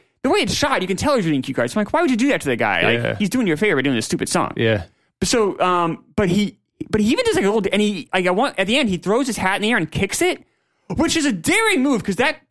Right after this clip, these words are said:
Speaker 1: if you miss it, you look like an asshole. I
Speaker 2: You
Speaker 1: mean,
Speaker 2: do.
Speaker 1: he's Jack Black. You can be like, "I'm fat, I'm funny, haha," but he hit it. He,
Speaker 2: Yeah.
Speaker 1: he knew it hit, he did it knowing it hit it.
Speaker 2: Yeah.
Speaker 1: And he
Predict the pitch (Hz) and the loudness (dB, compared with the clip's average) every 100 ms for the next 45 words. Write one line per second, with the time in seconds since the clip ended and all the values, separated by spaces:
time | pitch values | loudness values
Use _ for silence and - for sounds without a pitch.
0 | - 190 208 269 - 180 160 185 190 151 | -14 -2 2 2 0 -2 0 -2 -2 0
1 | 170 220 202 139 95 104 127 190 - 196 | 0 0 -2 -4 -2 0 2 4 4 4
2 | 170 180 180 170 160 160 156 143 175 196 | 0 -2 0 -2 -2 -2 0 2 0 0
3 | 175 208 196 202 214 165 160 175 156 156 | 0 0 0 0 2 2 2 2 2 0
4 | - _ - 247 170 139 120 - 160 139 | -4 _ -2 0 2 0 -2 -8 -4 2
5 | 139 113 - 170 151 165 147 147 147 180 | 4 2 0 -2 2 2 0 -2 -2 -2
6 | 175 180 151 160 135 127 160 120 - 127 | 0 0 0 0 0 -2 -2 -2 -2 0
7 | 120 - _ _ _ 233 262 240 262 | 2 0 _ _ _ -2 0 0 -2